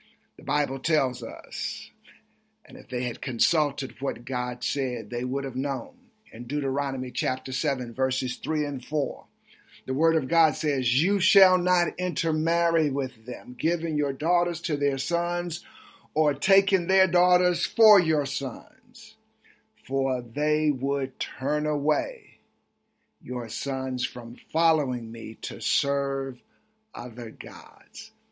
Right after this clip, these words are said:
That's why God affirmed the power of love from a woman to be able to turn a godly man's heart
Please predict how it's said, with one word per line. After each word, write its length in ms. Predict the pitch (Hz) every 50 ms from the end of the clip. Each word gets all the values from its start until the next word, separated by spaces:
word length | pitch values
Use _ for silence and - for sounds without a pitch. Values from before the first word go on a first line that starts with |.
| _ _ _ _ -
That's 400 | - 117 117 123 - - - -
why 360 | - - - - - - - _ _ _ _ _ _ _ _ _ _ _ _ _ _ _ _ - - _ _ - - - 139 -
God 200 | - 180 175 165
affirmed 480 | 156 - - 190 190 185 175 160 156 143
the 60 | 131
power 800 | - - - 165 170 160 160 156 147 143 135 135 131 123 117 110 _ _ _ _ _ _ _ _ _ _ _ _ _ -
of 180 | - 139 131 120
love 440 | 131 131 156 165 160 160 156 143 -
from 260 | - 156 147 147 139
a 80 | 135
woman 460 | 131 127 139 156 151 139 131 127 120 113
to 140 | - 123
be 300 | 123 110 135 139 139 143
able 720 | 147 156 160 170 170 165 151 - 151 147 139 131 123 117 117 -
to 160 | - 127 107 - _ _ -
turn 680 | - 165 165 160 160 151 143 135 127 120 117 - - - _ _ _ _ _ _ _ _ -
a 100 | 117 123
godly 600 | 110 107 - 127 147 151 151 151 143 131 135 135
man's 560 | 127 127 135 135 135 131 123 123 120 113 -
heart 540 | - - - - 151 147 139 117 92 - -